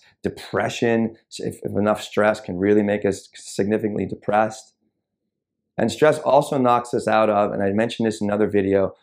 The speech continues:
our executive function. When we're in our executive function, we're calm, cool, and connected. We're using all parts of our brain in order to effectively solve and overcome that obstacle in the moment. And also when we're in our executive function,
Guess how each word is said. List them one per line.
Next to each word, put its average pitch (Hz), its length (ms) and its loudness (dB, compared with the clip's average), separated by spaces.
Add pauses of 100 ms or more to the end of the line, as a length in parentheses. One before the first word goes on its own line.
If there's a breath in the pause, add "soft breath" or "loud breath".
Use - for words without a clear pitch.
(120 soft breath)
our 104 100 2
executive 101 520 -2
function. - 520 -4 (400)
When 113 140 2
we're - 80 0
in 139 200 4
our 156 120 6
executive 131 520 2
function, 110 440 -2
we're 95 120 -4
calm, 127 680 2
cool, 117 380 2
and 104 120 -4
connected. 107 600 0 (220 soft breath)
We're 110 80 2
using 107 300 2
all 131 400 6
parts 127 280 2
of 113 80 -4
our 110 140 4
brain 113 640 0 (180)
in 110 120 -2
order 107 180 4
to 110 140 0
effectively 120 580 0
solve 104 480 2 (480 soft breath)
and 107 220 -2
overcome 123 520 6
that 107 140 -2
obstacle 107 580 0
in 104 180 0
the 101 40 0
moment. 95 400 -2 (680)
And 120 120 2
also 175 260 4
when 139 240 2
we're 120 80 2
in 123 80 4
our 123 100 4
executive 113 540 0
function, 135 540 2